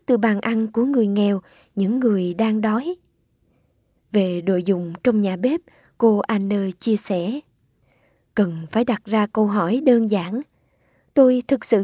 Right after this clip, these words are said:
cần gì? Nếu chúng ta có thể loại bỏ những thứ không cần thiết, chúng ta sẽ có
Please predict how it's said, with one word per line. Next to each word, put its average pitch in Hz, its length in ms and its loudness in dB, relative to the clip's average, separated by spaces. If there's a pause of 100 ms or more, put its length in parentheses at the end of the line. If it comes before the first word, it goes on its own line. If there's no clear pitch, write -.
cần 214 240 0
gì? 220 300 0 (540)
Nếu 269 160 4
chúng 320 180 2
ta 233 340 0
có 277 160 0
thể 277 180 4
loại 294 240 4
bỏ 190 280 -2
những 262 280 0
thứ 247 340 -2
không 214 240 -4
cần 175 340 -4
thiết, 311 300 0 (600)
chúng 285 180 2
ta 202 340 0
sẽ 220 160 -2
có 277 200 0